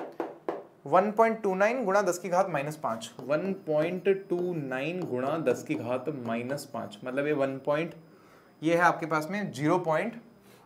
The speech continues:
एक दो तीन चार और ऐसे करके टू नाइन, ऐसा कुछ करके नंबर है आपके पास में।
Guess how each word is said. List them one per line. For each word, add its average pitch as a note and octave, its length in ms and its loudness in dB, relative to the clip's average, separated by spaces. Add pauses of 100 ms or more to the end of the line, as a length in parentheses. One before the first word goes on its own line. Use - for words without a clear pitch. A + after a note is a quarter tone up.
(220)
एक E3 300 6
दो D3+ 240 2
तीन D#3+ 340 -4 (720)
चार D3+ 440 6 (240)
और C3+ 160 -6
ऐसे C3+ 160 -8
करके C#3 220 -4
टू C#3 220 -6
नाइन, B2 300 -4 (200)
ऐसा B2 160 -10
कुछ A#2+ 180 -14
करके A#2 260 -12 (680)
नंबर A#2+ 260 -6
है A2+ 60 -4
आपके A2 180 -12
पास B2+ 240 -16
में। C#3+ 80 -20